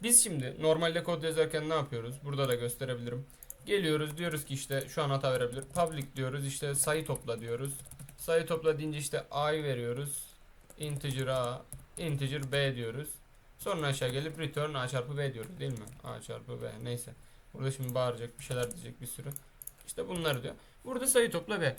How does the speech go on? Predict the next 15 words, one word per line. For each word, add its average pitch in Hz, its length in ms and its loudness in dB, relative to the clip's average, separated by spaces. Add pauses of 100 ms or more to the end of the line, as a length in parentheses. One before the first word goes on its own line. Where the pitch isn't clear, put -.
(140)
Sonra 277 260 -2
yukarıya 233 320 2
geldiğimiz 185 380 -2
işte 165 220 -4 (220)
şuraya 208 280 -2
sayı 196 280 0
topla 185 240 -2
yazdığımızda, 139 760 0 (340)
şu 175 140 0
an 156 80 2
çalışmayacak 143 540 -2
biliyorum. 120 420 -4
Sadece 131 220 -2
göstermek 120 320 -4
için. - 180 -12